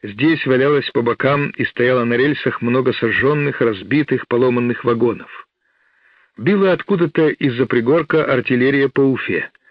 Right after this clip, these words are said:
За лесом татакали говорливые пулемёты.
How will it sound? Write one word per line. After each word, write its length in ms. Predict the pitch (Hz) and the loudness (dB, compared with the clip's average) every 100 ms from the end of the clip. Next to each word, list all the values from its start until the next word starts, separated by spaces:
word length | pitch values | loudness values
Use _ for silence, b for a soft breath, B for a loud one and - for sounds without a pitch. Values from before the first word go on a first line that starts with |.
| B B B | B B B
За 240 | - 104 135 | -10 -2 0
лесом 560 | 143 151 - 156 156 - b b - | 2 0 0 0 -2 -8 b b -4
татакали 640 | 127 135 139 151 147 156 | -2 0 0 0 0 0
говорливые 640 | 131 131 123 120 135 139 | 0 2 2 0 2 2
пулемёты. 680 | - 143 135 98 - - | 2 0 0 -2 -8 -16